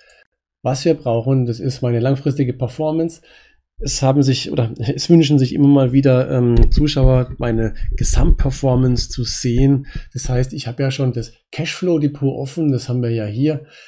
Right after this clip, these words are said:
Das ist ja schon, äh, ein kleiner Betrag. Hier geht's um zweihundertfünfunddreißigtausend Euro aktuell.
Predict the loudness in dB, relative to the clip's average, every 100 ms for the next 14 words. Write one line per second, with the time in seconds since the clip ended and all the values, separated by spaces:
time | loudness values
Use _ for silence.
0 | _ _ -12 -8 -8 -2 -2 0 -2 0
1 | 0 -2 -4 -2 -2 -6 -4 -4 -2 -4
2 | -6 -4 -4 -2 -4 -2 -4 -4 -8 -4
3 | -4 -2 -4 -4 -4 -4 -6 -6 -8 -8
4 | -6 -4 -4 -6 -10 -10 -4 -4 -4